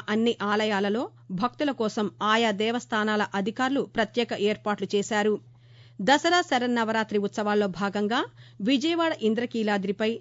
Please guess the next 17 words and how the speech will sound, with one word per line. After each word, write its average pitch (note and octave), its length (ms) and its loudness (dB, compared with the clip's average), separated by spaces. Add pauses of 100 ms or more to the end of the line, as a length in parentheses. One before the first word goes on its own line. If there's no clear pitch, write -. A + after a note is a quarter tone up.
శ్రీ A#3 220 0
కనకదుర్గమ్మ A#3 800 0
అమ్మవారు G3+ 500 0 (200)
ఈరోజు G#3 380 2 (420)
బాలా B3 420 4
త్రిపుర A#3+ 340 -2
సుందరీ A3 420 0
దేవిగా G3+ 420 2
దర్శనమిస్తుండగా, G#3+ 880 0 (480)
నంద్యాల C#4 460 4
జిల్లా A3+ 380 0
శ్రీశైలం A3 580 0 (280)
శ్రీ B3 160 0
భ్రమరాంబిక C4+ 680 2
మల్లికార్జున G#3+ 640 0
స్వామివారి G#3 720 0
ఆలయంలో G3+ 480 0